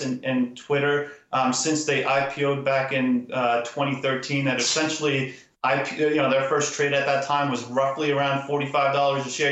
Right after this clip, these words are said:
You can kinda see what the stock is doing here today. You know, over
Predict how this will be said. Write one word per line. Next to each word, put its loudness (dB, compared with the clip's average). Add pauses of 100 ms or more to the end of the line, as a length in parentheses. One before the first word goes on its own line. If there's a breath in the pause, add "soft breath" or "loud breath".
You -4
can -6
kinda -2
see -2
what -6
the -4
stock 0
is -4
doing 0
here 0
today. 0 (360 loud breath)
You 0
know, 2
over 2